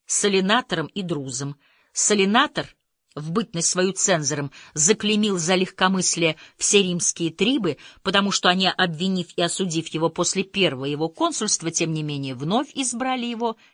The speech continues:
и консулом, и цензором. Примечание.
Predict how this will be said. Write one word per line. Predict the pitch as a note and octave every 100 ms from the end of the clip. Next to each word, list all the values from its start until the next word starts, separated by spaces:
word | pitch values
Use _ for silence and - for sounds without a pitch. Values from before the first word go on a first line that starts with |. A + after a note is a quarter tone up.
| _ -
и | C4
консулом, | E4 C#4+ C4+ B3 B3 A#3 G#3
и | - F#3
цензором. | - - B2 G#2+ A#2+ A#2 A#2+ - - - - _ _ _ _ -
Примечание. | G#3 G#3 G#3 - C#3+ C3+ C3+ C#3